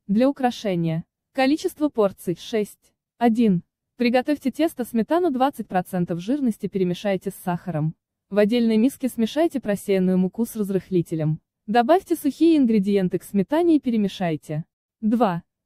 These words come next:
Замесите мягкое эластичное тесто. Разделите тесто на восемь частей, каждую скатайте в шарик. На присыпанной мукой поверхности раскатайте каждый шарик в круг диаметром двадцать-двадцать два сантиметра.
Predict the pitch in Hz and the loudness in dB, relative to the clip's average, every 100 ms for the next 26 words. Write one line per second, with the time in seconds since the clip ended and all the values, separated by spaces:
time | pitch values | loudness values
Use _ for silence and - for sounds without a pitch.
0 | - 214 240 247 339 349 294 277 - 247 | -4 2 2 4 2 2 2 0 0 0
1 | 220 196 - 190 - 202 208 - 165 156 | 2 0 -2 -6 -2 0 0 -2 -6 -6
2 | - 151 - _ _ - 220 208 240 269 | -6 -8 -8 _ _ 2 2 4 0 0
3 | 277 269 254 220 202 202 339 320 262 226 | 0 -2 -2 -2 0 0 0 -2 -4 -6
4 | - 214 196 180 _ - 247 226 220 - | -4 -2 -2 -4 _ 0 0 2 0 0
5 | 208 214 202 202 - 190 160 151 _ _ | -2 0 0 -4 -6 -4 -4 -6 _ _
6 | _ _ _ 214 214 220 294 277 240 220 | _ _ _ -2 0 -2 -2 2 4 4
7 | 208 302 339 240 226 277 233 208 208 190 | 2 0 2 2 0 -2 -2 -4 -4 -6
8 | - 202 254 269 233 208 185 185 - 233 | -4 -2 -2 -2 -2 -2 -2 -2 0 0
9 | 220 - 226 240 214 220 233 247 269 240 | 0 -4 0 2 2 2 2 0 0 0
10 | 208 208 - 170 180 233 - 175 185 226 | 0 -2 -2 -4 -2 -2 -2 -4 -2 -4
11 | - 226 220 190 160 - 147 | -2 -2 -2 -2 -2 -6 -10